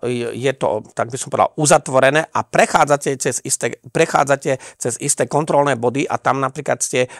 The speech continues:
monitorovaní a všade je prítomná polícia. Lenže, e, takýchto,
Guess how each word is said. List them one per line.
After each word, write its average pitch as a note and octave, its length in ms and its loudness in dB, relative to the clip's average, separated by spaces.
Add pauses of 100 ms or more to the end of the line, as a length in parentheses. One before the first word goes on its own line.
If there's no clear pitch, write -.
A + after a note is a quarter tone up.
monitorovaní C3 760 2
a A#2 120 -4
všade E3+ 320 -2
je C3+ 80 -6
prítomná C3+ 480 -2
polícia. C3 640 -2
Lenže, C3+ 520 0
e, - 720 0
takýchto, B2+ 680 0